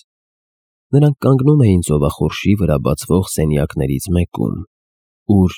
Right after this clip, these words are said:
ինչպես լողարանի խցիկներում, փայտի հոտն էր։ Դրա խորթուբորդ պատերը ծածկված էին արձանագրություններով,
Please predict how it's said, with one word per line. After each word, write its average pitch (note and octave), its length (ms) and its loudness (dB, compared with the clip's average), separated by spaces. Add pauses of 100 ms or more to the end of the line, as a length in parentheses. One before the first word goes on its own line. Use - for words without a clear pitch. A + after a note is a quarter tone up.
(100)
ինչպես F2 380 0
լողարանի E2 520 0
խցիկներում, G#2 720 0 (280)
փայտի A2+ 440 0
հոտն - 460 -8
էր։ - 160 -12 (760)
Դրա F#2 220 2
խորթուբորդ D#2 640 -2
պատերը D#2+ 420 0
ծածկված G2+ 600 -2
էին F2+ 200 -2
արձանագրություններով, D#2+ 1300 -4